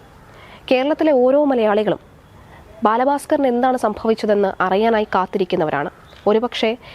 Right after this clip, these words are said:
ഇന്നോളം ഇതുവരെയും ഒരു മലയാളികളും ഇത്തരത്തിലൊരു ഇന്റർവ്യൂവിനായി കാത്തിരുന്നിട്ടുണ്ടാകില്ല. ലക്ഷ്മിയുടെ വാക്കുകൾക്കായി കാത്തിരിക്കുകയാണ്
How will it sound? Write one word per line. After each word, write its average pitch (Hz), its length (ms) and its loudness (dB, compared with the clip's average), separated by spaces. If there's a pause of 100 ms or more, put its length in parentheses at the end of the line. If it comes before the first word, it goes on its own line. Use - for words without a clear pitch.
(100)
ഇന്നോളം 294 560 2 (140)
ഇതുവരെയും 247 520 2 (180)
ഒരു 233 120 2
മലയാളികളും 226 640 0 (440)
ഇത്തരത്തിലൊരു 277 460 0
ഇന്റർവ്യൂവിനായി 226 640 0
കാത്തിരുന്നിട്ടുണ്ടാകില്ല. 170 1000 -2 (520)
ലക്ഷ്മിയുടെ 311 400 0
വാക്കുകൾക്കായി 262 580 0
കാത്തിരിക്കുകയാണ് 220 960 -2